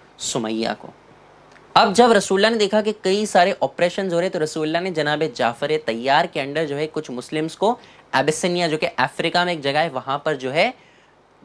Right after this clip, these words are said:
जनाब जाफ़र तैयार के अंडर कुछ मुस्लिम्स को भेज दिया और कहा कि वहाँ जो बादशाह है, जो किंग है वहाँ का, नजाशी,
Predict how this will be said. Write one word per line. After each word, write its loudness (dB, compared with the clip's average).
जनाब 0
जाफ़र 0
तैयार -4
के -8
अंडर -6
कुछ -10
मुस्लिम्स -12
को -8
भेज -8
दिया 0
और 0
कहा -2
कि -4
वहाँ -4
जो -4
बादशाह 2
है, -2
जो -6
किंग -6
है 0
वहाँ -2
का, -6
नजाशी, -2